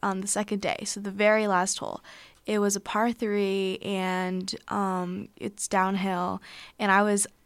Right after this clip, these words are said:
a little nervous because it's my last hole, you know. I was thinking to myself, "You, you, you know, just, just hit your shot. Like, don't mess up. It's the last hole. You're almost done."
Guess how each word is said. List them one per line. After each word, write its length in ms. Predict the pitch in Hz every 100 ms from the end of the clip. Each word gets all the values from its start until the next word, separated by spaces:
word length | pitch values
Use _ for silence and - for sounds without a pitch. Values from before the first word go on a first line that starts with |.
| _ -
a 60 | 208
little 360 | 214 226 220
nervous 400 | 208 247 247 196
because 500 | - 208 202 185 196 -
it's 100 | 208
my 140 | 196
last 340 | 190 208 214 -
hole, 300 | 208 202 202
you 80 |
know. 260 | 185 185 185
I 120 | -
was 140 | 202 196
thinking 260 | 196 -
to 120 | 196 190
myself, 640 | 185 185 - 180 185 - - - -
"You, 320 | 208 220 208
you, 240 | 202 220 214
you 140 | - 208
know, 160 | 185 - _ -
just, 480 | 220 208 - - - _ _
just 220 | 226 226
hit 180 | - 247
your 80 | 240
shot. 580 | 226 220 196 196 196 - - - -
Like, 240 | 185 185 -
don't 220 | 208 240
mess 280 | 240 233 -
up. 480 | 226 214 214 208 -
It's 160 | 214
the 60 | 247
last 400 | 247 233 269 -
hole. 240 | 294 277
You're 160 | 269 269
almost 500 | - 269 277 294 277
done." 640 | - 254 247 247 247 247